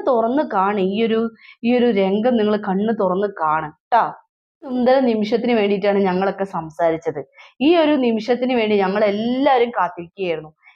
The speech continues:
എന്തായാലും ഇതിനൊരു അവസാനം ഉണ്ടാവണേ എന്ന് പറഞ്ഞിട്ട് ഞാനടക്കം ഭയങ്കര സങ്കടത്തോടു കൂടിയായിരുന്നു ഞാന്, ഏ, ഇന്നലത്തെ ഒരു വീഡിയോ ഞാൻ ഇട്ടിട്ടുണ്ടായിരുന്നത്. പക്ഷേ ചില ആളുകളുടെ വീഡിയോ കണ്ടു കഴിഞ്ഞാലുണ്ടല്ലോ, ഉം, എന്താ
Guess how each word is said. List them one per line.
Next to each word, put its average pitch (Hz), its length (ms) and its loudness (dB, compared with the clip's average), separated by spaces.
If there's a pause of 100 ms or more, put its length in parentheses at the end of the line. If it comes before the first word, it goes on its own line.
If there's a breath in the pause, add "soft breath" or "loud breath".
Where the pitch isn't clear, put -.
(120)
എന്തായാലും 294 500 0
ഇതിനൊരു 240 340 -6
അവസാനം 220 440 -2
ഉണ്ടാവണേ 196 460 -4
എന്ന് 208 140 -6
പറഞ്ഞിട്ട് 175 260 -8
ഞാനടക്കം 262 540 -6
ഭയങ്കര 240 380 -2 (340 loud breath)
സങ്കടത്തോടു 240 520 -2
കൂടിയായിരുന്നു 240 420 -2
ഞാന്, 208 560 -6
ഏ, 190 40 -8
ഇന്നലത്തെ 220 520 -6
ഒരു 226 60 -2
വീഡിയോ 202 320 -10
ഞാൻ 202 160 -10
ഇട്ടിട്ടുണ്ടായിരുന്നത്. 165 600 -10 (360)
പക്ഷേ 339 420 -6 (280)
ചില 233 200 -2
ആളുകളുടെ 285 640 2 (140)
വീഡിയോ 196 520 -12
കണ്ടു 208 440 -8
കഴിഞ്ഞാലുണ്ടല്ലോ, 240 840 -4 (180)
ഉം, 147 440 -18
എന്താ 190 200 -16